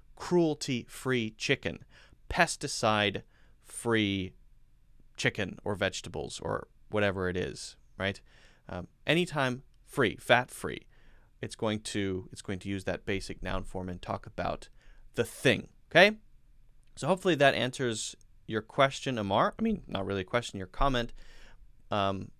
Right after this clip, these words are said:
it's an interesting, it's an interesting thing to point out. Just be careful of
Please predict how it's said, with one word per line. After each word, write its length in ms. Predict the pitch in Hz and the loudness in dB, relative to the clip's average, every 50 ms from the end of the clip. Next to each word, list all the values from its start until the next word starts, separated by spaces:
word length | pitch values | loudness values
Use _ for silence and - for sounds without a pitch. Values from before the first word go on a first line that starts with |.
| - - - | -20 -16 -12
it's 140 | - - | -8 -6
an 80 | 262 233 | -4 -2
interesting, 560 | 247 240 - 220 180 - - 165 143 135 - - | -2 -2 -2 -4 -4 -2 -2 -2 -2 -2 -4 -8
it's 120 | 139 - | -10 -6
an 80 | 135 120 | -6 -4
interesting 440 | 113 104 - 170 160 - - 139 127 | -4 -4 -6 -8 -8 -6 -6 -6 -4
thing 180 | - 135 127 123 | -4 -4 -6 -6
to 80 | - | -8
point 320 | 107 - - 117 107 107 - | -10 -6 -4 -4 -4 -2 -2
out. 400 | - 107 117 143 156 - - - - - - - - - - - - - - | 0 0 0 0 -2 -4 -12 -16 -18 -20 -20 -20 -20 -20 -20 -20 -20 -16 -8
Just 320 | - 143 156 156 - - | -4 -4 -4 -4 -4 -4
be 420 | - 131 123 123 123 123 127 131 - - - _ _ - - - - - | -2 0 2 2 2 0 -2 -4 -8 -16 -20 _ _ -20 -20 -20 -20 -20
careful 540 | - - - 156 156 165 156 - 170 156 123 | -14 -6 0 2 2 2 2 -2 -4 -4 -2
of 300 | - 110 110 110 107 - | 0 0 0 0 -2 -10